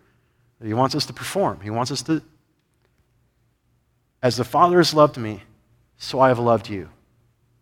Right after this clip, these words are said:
Here it is. "Abide in my love."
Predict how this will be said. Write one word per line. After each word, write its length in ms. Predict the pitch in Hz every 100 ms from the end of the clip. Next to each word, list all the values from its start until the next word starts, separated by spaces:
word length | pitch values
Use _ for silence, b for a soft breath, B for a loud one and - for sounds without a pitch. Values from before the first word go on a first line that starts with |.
| _ -
Here 140 | 117
it 60 | 95
is. 300 | 71 - - _ _ _ _ _ _ _ _ _ _
"Abide 320 | 101 113 120
in 80 | 113
my 100 | 104
love." 400 | 95 65 - -